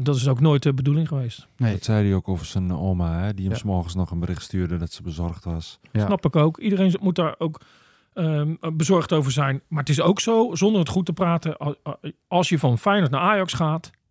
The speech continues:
Speaker 1: dan weet je
Speaker 2: Nou ja,
Speaker 1: wat er
Speaker 2: los,
Speaker 1: komt.
Speaker 2: los
Speaker 1: Zonder,
Speaker 2: daarvan,
Speaker 1: zon-
Speaker 2: jongens. Deze, ik, ik sprak jongens, eh, eh, die ik ken die naar die wedstrijd zijn gegaan. En, eh, op voorhand dacht ik al, ik sprak jou nog gisteren,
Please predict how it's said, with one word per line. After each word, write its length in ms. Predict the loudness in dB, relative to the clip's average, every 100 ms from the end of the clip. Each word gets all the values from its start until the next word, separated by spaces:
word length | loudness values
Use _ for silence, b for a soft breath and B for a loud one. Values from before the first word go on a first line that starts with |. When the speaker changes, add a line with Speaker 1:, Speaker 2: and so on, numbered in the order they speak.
| _ _ _ _ _ _ _
Speaker 1:
dan 180 | 0 2
weet 260 | 2 2
je 80 | 0
Speaker 2:
Nou 160 | -2 0
ja, 60 | 2
Speaker 1:
wat 80 | 6
er 60 |
Speaker 2:
los, 100 | 6
Speaker 1:
komt. 100 | 4
Speaker 2:
los 100 | 2
Speaker 1:
Zonder, 220 | 4 4 6
Speaker 2:
daarvan, 200 | 6 6
Speaker 1:
zon- 80 | 6
Speaker 2:
jongens. 220 | 4 2
Deze, 300 | 2 2 -2
ik, 220 | -4 -4
ik 140 | -4 -2
sprak 220 | 0 2
jongens, 420 | 4 4 2 -2 -4
eh, 600 | 0 0 0 -2 -2 -2
eh, 80 | -2
die 160 | -2
ik 100 | -2
ken 260 | 0 4 4
die 220 | 4 2
naar 140 | 2 2
die 80 |
wedstrijd 280 | 2 0 -2
zijn 200 | 0 -2
gegaan. 400 | 0 -2 -2 -4 -4
En, 200 | -4 -4
eh, 80 | -6 -10
op 120 | -4
voorhand 380 | 2 2 4 2
dacht 180 | 0
ik 80 | 0
al, 160 | -2 0
ik 140 | -4
sprak 220 | -4 0
jou 200 | 2 4
nog 140 | 4 2
gisteren, 300 | 0 2